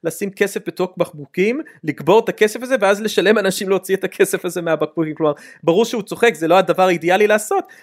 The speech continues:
אבל הוא רק רצה להמחיש כמה שזה חשוב שהמדינה תמריץ שוב את הכלכלה. ויש כל מיני דימויים שמשתמשים בהם בשפה הכלכלית, אבל בעצם הרעיון הוא פה שרק המדינה יכולה לעשות את זה, ואני רק אגיד משפט אחרון, ש-,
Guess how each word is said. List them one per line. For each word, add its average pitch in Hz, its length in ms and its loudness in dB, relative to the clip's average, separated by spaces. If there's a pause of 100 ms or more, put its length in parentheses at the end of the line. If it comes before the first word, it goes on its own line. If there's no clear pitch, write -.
(100)
אבל 160 240 0
הוא 170 140 -4
רק 233 200 0
רצה 220 180 -4
להמחיש 220 480 -6 (140)
כמה 226 240 0
שזה 190 220 -10
חשוב 254 500 -2
שהמדינה 170 460 -2
תמריץ 185 580 -2
שוב 208 200 0
את 196 120 -6
הכלכלה. 147 520 -2 (220)
ויש 285 180 -2
כל 262 100 4
מיני 247 140 4
דימויים 175 500 4
שמשתמשים 180 580 -4
בהם 202 240 2
בשפה 143 640 0
הכלכלית, 202 480 2
אבל 180 140 -2
בעצם 214 380 2
הרעיון 190 300 6
הוא 214 140 4
פה 180 180 2 (280)
שרק 202 400 -2
המדינה 147 400 -4
יכולה 139 220 -2
לעשות 131 220 -6
את 208 60 -18
זה, 269 100 0 (240)
ואני 185 320 2
רק 208 140 -6
אגיד 214 160 -8
משפט 233 320 0
אחרון, 381 400 0 (240)
ש-, - 140 0